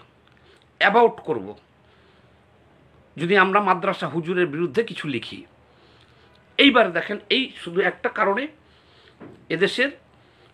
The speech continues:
মাদ্রাসা শিশুরা নির্যাতন, বলাৎকার, হত্যা, গুম, যাই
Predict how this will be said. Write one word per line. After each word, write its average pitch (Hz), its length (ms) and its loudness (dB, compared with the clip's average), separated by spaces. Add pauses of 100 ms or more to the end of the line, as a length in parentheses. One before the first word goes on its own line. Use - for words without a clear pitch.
(100)
মাদ্রাসা 180 600 -2 (100)
শিশুরা 196 380 -6 (920)
নির্যাতন, 208 720 0 (680)
বলাৎকার, 202 760 4 (760)
হত্যা, 135 600 4 (1040)
গুম, 220 360 4 (2500)
যাই 349 220 4